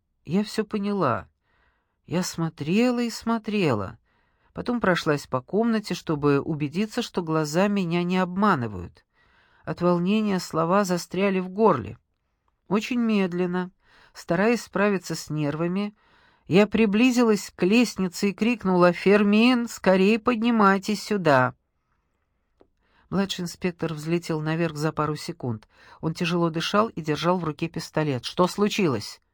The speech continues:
«Посмотрите на это», сказала я, обводя широким жестом комнату. Гарсон огляделся, не скрывая лёгкого раздражения. «Ну и что?»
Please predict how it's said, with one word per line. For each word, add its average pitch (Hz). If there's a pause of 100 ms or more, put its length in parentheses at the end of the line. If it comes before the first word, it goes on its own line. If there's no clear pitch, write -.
(920)
«Посмотрите 170
на 165
это», 131 (360)
сказала 165
я, 180
обводя 160
широким 185
жестом 170
комнату. 120 (880)
Гарсон 196
огляделся, 214
не 214
скрывая 202
лёгкого 196
раздражения. 175
«Ну 196
и 247
что?» 170